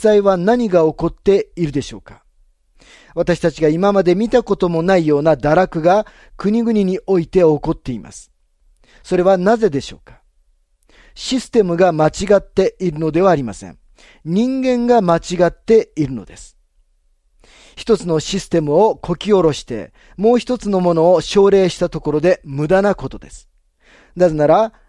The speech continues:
人間を変えない限り、どんなシステムもうまくいくことはないからです。神様はここで問題の核心を扱っておられるのです。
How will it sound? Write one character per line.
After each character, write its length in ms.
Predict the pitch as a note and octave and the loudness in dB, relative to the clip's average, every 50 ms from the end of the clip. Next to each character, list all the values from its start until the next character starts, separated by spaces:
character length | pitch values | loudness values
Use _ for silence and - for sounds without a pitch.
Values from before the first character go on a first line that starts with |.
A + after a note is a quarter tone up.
| _ _ - | _ _ -4
人 220 | F#3 G#3 A3 A#3 | -2 -2 0 2
間 160 | A3+ A3+ A3 | 2 4 4
を 120 | G#3+ G3 F3+ | 4 2 2
変 160 | - E3+ F3+ G3 | 2 0 2 2
え 60 | G#3+ | 4
な 100 | G#3+ G#3+ | 2 2
い 80 | G3 | 2
限 260 | - - D#3 C3 C3 B2+ | 2 0 -2 -2 -4 -6
り、 220 | A#2 G#2+ G2+ - _ _ _ - | -8 -8 -12 -14 _ _ _ -20
ど 220 | D3 D3+ F3 B3+ | -12 -6 -4 -4
ん 140 | C4+ C#4 C4 | -2 -2 -2
な 100 | A3+ F#3 | -2 -2
シ 220 | E3+ - - A3+ G#3+ | -2 -2 -4 -6 -6
ス 100 | - - | -6 -4
テ 140 | - F3+ | -4 -2
ム 120 | D#3 D3+ D3 | -2 -2 -2
も 220 | D3+ D#3+ E3+ E3 - | 0 0 0 0 -2
う 100 | G#3+ A3+ | -2 0
ま 160 | A3 G#3+ F3+ | 0 0 0
く 120 | - E3 D#3 | 0 -2 -2
い 60 | D#3 | -2
く 140 | - - - | -4 -10 -12
こ 120 | - E3 | -10 -8
と 140 | - - F#3+ | -4 0 0
は 140 | G#3+ G3+ F3 | 2 2 2
な 120 | F3 F#3 | 2 0
い 60 | E3+ - | 0 0
か 120 | - A#2 | -4 -14
ら 80 | F#2+ - | -16 -16
で 100 | - - | -20 -20
す。 220 | - - - _ _ _ _ _ _ _ _ _ _ _ _ _ _ _ _ _ _ _ _ _ _ _ _ _ _ - - - _ - | -20 -20 -20 _ _ _ _ _ _ _ _ _ _ _ _ _ _ _ _ _ _ _ _ _ _ _ _ _ _ -20 -20 -20 _ -2
神 160 | - G3+ F#3+ E3+ | 0 0 0 0
様 220 | - F3 D#3+ D#3 | -2 -2 2 2
は 100 | D3+ D3 | 2 0
こ 140 | - - C#3+ | 0 -4 -8
こ 120 | - E3+ | -4 0
で 160 | E3+ G3 G#3+ | 2 2 2
問 220 | G3+ F#3 G3 A3 A3 | 2 0 0 0 2
題 180 | G#3+ A3 A3 | 2 2 2
の 120 | G#3 G3 - | 2 0 -2
核 300 | - - D#3+ D#3 - - | -2 -4 -4 -4 -6 -10
心 280 | - - G#3+ A#3 A3+ | -12 -8 -6 -2 0
を 100 | G#3+ G3+ | 2 2
扱 300 | F#3+ F#3 - - - G3 | 2 2 0 -2 -2 -2
っ 40 | F#3 | -2
て 160 | - - - | 0 0 0
お 120 | F#3+ E3+ D#3+ | 2 2 4
ら 120 | D#3+ E3 | 2 4
れ 120 | D#3+ D#3+ D3 | 2 2 -2
る 60 | B2 | -2
の 80 | G2 | -8
で 120 | D2 - - | -14 -18 -20
す。 180 | - - _ | -20 -20 _